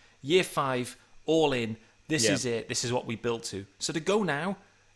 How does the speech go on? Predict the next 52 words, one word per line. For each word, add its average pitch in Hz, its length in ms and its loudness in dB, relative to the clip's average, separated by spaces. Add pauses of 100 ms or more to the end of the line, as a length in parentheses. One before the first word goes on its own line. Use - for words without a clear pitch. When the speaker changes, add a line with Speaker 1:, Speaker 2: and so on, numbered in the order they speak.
Speaker 1:
that's 160 300 0
the 156 80 -4
bit 127 320 -2
that 123 140 -6
was 120 120 -6
a - 20 -2
bit 123 120 0
of 120 80 -2
a 120 40 0
head 117 160 0
scratcher 117 400 -4
for 113 100 -10
me, 113 320 -4
the 113 120 -8
timing 139 600 0
of 104 200 0
it, - 180 -8
not 131 300 -2 (260)
the 113 140 0
outcome. 110 500 -2 (240)
Um, 110 360 -4
so 139 320 2 (240)
we'll 185 100 0
wait 233 140 4
and 247 80 -2
see, 294 220 0
but 226 120 -6
it - 60 -6
sounds 190 300 -2
to 180 60 -2
me 208 140 0
like 147 180 -2
Kim's 175 240 -2
gonna 160 140 -2
be 151 80 0
given 147 240 -2
a 135 40 -2
little 160 160 0
bit 156 140 -4
more, 131 400 0 (640)
uh, 110 340 4
control 127 440 0
or 131 100 2
ownership 147 440 0
or 117 100 4
Speaker 2:
Yeah, 131 80 6
Speaker 1:
decision-making 151 580 0
Speaker 2:
yeah. 156 80 -4
Speaker 1:
power. 160 180 0
So, 143 40 6
Speaker 2:
Obviously, 175 580 4
Speaker 1:
yeah. 117 140 -12